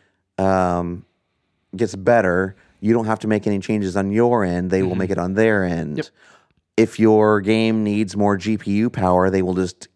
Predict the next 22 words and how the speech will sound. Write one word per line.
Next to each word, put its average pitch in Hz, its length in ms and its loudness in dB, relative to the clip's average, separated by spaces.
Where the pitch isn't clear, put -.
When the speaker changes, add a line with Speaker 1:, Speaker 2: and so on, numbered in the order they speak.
Speaker 1:
give 120 220 2
it - 160 -2
to - 140 -6
you. 80 480 -4
Like, 87 240 -2
they 98 160 2
have 98 340 0
the 95 80 -2
power 95 340 2
to 90 140 -8
just 85 280 -8
do 113 220 2
it 82 240 -4
rather 101 340 4
than, 92 300 0
like, 92 360 -4
they 98 100 2
don't 98 180 -2
even 101 200 -2
have 92 240 0
to, 92 260 0
like, 85 320 -4